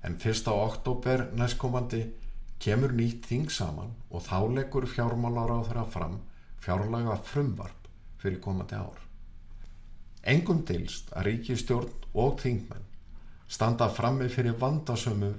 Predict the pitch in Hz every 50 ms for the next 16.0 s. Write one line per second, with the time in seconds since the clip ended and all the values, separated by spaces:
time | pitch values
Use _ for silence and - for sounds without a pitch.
0 | - - 127 123 - - - - - 80 85 85 - - - 104 113 143 139 131
1 | 131 131 120 113 107 101 95 - - - 104 120 143 139 - - 120 98 92 87
2 | 87 85 85 92 117 117 - - - - - - 110 113 101 98 - - 117 117
3 | 117 113 107 101 98 95 95 - - - - - - - 131 113 87 73 - -
4 | - - - - - - - - - - - - - - - - - - - -
5 | - - 104 104 107 120 139 147 - 147 139 120 - - 117 113 117 113 113 -
6 | - - 110 110 113 123 139 131 131 - - - 120 107 98 92 87 - - -
7 | - - - - - - - - - - - - - - - - - - - -
8 | - 95 117 123 - 160 135 - - 135 131 - - - - 113 - - - 95
9 | 95 - 92 90 90 - - - - - - - - - 107 101 90 90 90 87
10 | - 95 87 85 80 - - - - 90 85 76 - - - - - - - -
11 | - - - - - - - - - - - - - - - - - - - -
12 | - - - - - - - 113 113 175 208 - - - 151 131 104 - 98 92
13 | 92 - - - 98 101 - 120 113 107 - 127 131 151 - - 156 151 - 151
14 | 139 - 139 131 127 - - 123 - - - - - - - 98 98 101 113 123
15 | 131 139 135 123 123 117 123 113 - 131 127 98 - - - - - - - -